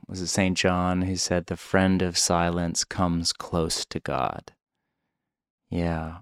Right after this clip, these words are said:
I mean, that is so my experience, Ken, and that's why I think I ache for so many of my fellow Christians in the modern noisy world who just don't have ex-,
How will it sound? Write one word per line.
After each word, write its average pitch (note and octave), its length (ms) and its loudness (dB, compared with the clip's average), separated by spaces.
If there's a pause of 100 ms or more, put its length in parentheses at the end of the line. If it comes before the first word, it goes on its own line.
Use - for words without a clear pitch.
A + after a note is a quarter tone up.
(260)
I - 40 -4
mean, G#2 140 6
that A2 120 8
is A2 140 4
so A2 320 4
my G2 260 2
experience, F#2+ 640 -2
Ken, F#2 340 -2
and F#2 120 -4
that's - 160 -8
why G2+ 180 6
I F#2+ 60 2
think G2 260 -4
I F#2 300 0
ache G#2+ 460 2 (800)
for A2 180 4
so G2+ 420 4
many G2 680 0 (1300)
of G#2 140 2
my F#2+ 160 6
fellow F#2+ 360 4
Christians F#2 840 0
in F#2 160 0
the F#2 100 0
modern F2+ 800 2
noisy F#2+ 580 2
world F2+ 640 2 (640)
who G2+ 120 0
just G2 320 2 (300)
don't G2 360 6
have F#2+ 380 6
ex-, - 320 0